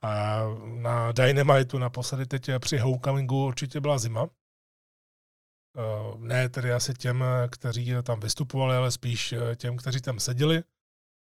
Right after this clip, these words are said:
Museli tam sedět víceméně v bundách, obzvlášť, eh, ti, kteří byli daleko.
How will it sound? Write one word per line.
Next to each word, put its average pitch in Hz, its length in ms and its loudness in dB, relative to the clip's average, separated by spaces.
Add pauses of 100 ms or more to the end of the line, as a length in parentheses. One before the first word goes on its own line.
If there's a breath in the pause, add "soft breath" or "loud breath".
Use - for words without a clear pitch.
(140)
Museli 120 260 -4
tam 123 260 0
sedět 127 280 0
víceméně 131 440 0
v 101 60 -2
bundách, 123 520 2
obzvlášť, 127 460 -2
eh, 113 220 0
ti, 127 200 -4
kteří 120 300 -4
byli 127 200 0
daleko. 120 500 2